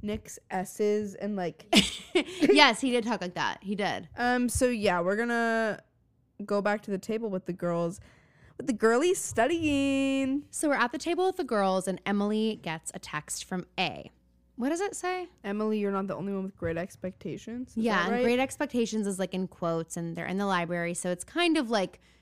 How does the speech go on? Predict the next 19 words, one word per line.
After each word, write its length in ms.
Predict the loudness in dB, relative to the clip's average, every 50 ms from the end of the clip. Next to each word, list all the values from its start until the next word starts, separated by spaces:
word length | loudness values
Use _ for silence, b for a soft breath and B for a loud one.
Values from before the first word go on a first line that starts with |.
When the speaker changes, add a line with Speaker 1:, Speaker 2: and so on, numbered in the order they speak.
| b b -10
Speaker 2:
"Come 300 | -2 2 4 4 4 4
find 320 | 4 2 0 0 -2 -6 -8
me 260 | -10 -10 -10 -10 -12 -14 _ _ _ _ -2
Speaker 1:
Yeah. 180 | -2 -2 0 0 2
Speaker 2:
at 320 | 2 4 4 2 0 -4 _ _ _ _ -16
the, 260 | -12 -6 -4 -4 -4 -6 -10 _ _ _ _ _ _
you 120 | -8 -6 -4
know, 140 | -4 -2 0
Speaker 1:
Great 160 | 2 4 4
Speaker 2:
go 60 | 4 4
look 140 | 2 0 -2 -2
for 140 | -2 -2 -2
great 160 | 0 0 -2
Speaker 1:
Expectations 220 | -2 -4 -4 -8
Speaker 2:
expectations." 540 | -8 -6 -2 -2 -2 -2 -4 -8 -10 -6 -2
Speaker 1:
by 400 | 0 0 2 2 0 0 -2 -4 B B B B B -2
Charles 560 | 4 4 6 6 6 6 4 4 2 2 0
Dickens. 920 | 0 0 0 2 2 2 4 4 4 4 2 2 0 0 -4 -6 -8 -8 -14 -6
Speaker 2:
Charles. 360 | 2 4 6 6 6 4 0